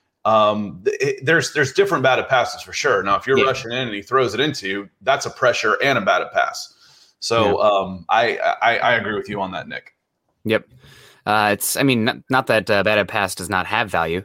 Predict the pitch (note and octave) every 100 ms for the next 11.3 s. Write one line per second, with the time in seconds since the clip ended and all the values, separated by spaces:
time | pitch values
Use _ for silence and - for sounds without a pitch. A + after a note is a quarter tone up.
0 | - F#2 F#2 F2 G2 G2+ G2+ F#2+ F#2 F2
1 | - - - - - G2+ G2 G2 A2+ G#2+
2 | F#2 F#2 G2 E2+ F2+ G2 - G2+ G2+ F#2+
3 | G2 F2 F#2 E2+ F2+ A2 - _ _ -
4 | F#2+ - G2+ F2 F#2+ G2+ - A#2+ D3 -
5 | _ - _ - F#2 F#2 F2 F2 F2+ -
6 | G#2+ A2+ A2 F#2 G2 A2 G2 G2+ F#2+ F#2
7 | _ _ - A2 C#3 G#2+ G2+ F#2 F#2 F2+
8 | B2 A#2 D#2 D#2+ D2+ D#2 D2+ F2+ G#2+ G2
9 | E2+ F#2 G#2+ F#2+ G2 G#2 F#2 F2 - -
10 | F#2+ G2 F#2 F2+ G#2 - E2 E2+ E2 -
11 | E2 F2